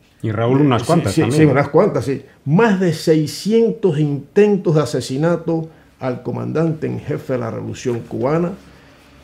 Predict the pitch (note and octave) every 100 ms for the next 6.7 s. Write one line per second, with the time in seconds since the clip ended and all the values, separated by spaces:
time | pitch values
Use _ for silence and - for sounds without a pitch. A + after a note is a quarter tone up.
0 | - - - - - - - - C#3+ C#3
1 | D#3 F3+ - - B2+ B2 C#3 D#3+ D#3+ D#3
2 | - A#2+ B2+ F#3+ G3 - C3 D3 D3+ D3+
3 | B2 B2+ D3 C#3 D3+ - C3 C#3+ D#3 D#3+
4 | - A2+ - - D#3 D#3 - - - _
5 | _ - C3 A#2 - D#3 G#3+ - - -
6 | A2+ G#2 D#3 E3+ F3+ F3+